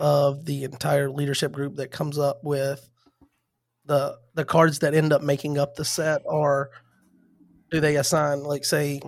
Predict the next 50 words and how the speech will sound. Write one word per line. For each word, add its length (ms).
say 140
you, 180
for 160
example, 340
do 60
they 140
give 220
you 180
a 40
brigade 600
and 460
say, 180
"Hey, 200
we 100
need 140
to 60
build 240
something 280
for 120
this 140
brigade 380
for 160
an 80
upcoming 420
set"? 520
You, 280
you 140
start 320
working 360
with 400
building 320
the 60
framework 520
of 100
what 260
that, 280
that 200
brigade 340
ends 220
up 160
becoming 680
in 200
the 80
new 160
set, 320
or 240
is 160
it 120
everyone 560
just 260